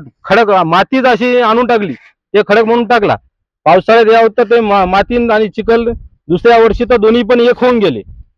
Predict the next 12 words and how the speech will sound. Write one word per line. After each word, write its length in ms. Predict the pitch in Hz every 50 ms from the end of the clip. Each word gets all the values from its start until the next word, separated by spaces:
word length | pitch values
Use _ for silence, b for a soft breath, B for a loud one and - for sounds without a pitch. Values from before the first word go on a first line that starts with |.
| _ _ _ _
त्याच्यावर 300 | 170 196 196 226 233 214
म-, 220 | 208 190 180 160
चला 340 | 143 - - 190 214 226 233
सुद्धा 200 | - 240 220 233
यानं 180 | 233 233 240 190
गाडी 180 | 180 185 208 226 214
तर 40 | 233
दूरच 280 | 196 226 240 247 233 220
राहिलं, 320 | 226 226 226 226 240 262 - _ _ _ _ - -
सगळं 300 | - 190 196 233 247 233 - -
चिखलच 360 | 220 - 269 262 262 - 226
होता, 200 | 220 160 131